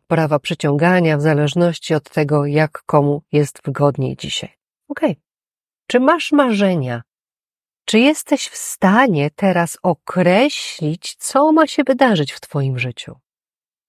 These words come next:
Czy umiesz to opowiedzieć? Czy umiesz to opowiedzieć ze szczegółami? Czy umiesz tymi marzeniami się cieszyć,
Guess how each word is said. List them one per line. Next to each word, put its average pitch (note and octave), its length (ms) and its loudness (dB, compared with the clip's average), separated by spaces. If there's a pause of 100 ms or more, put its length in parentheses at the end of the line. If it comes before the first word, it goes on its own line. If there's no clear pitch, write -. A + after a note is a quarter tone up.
(140)
Czy - 220 -2
umiesz F3+ 420 2
to D3 140 -2
opowiedzieć? C#3 920 -4 (300)
Czy A3+ 100 -4
umiesz G#3 300 4
to - 140 0
opowiedzieć F#3 1200 0 (160)
ze E3+ 140 0
szczegółami? D3+ 720 -2
Czy - 160 -4
umiesz D4 320 0
tymi B3 220 0
marzeniami F#3 520 4
się D3 180 -4
cieszyć, - 800 0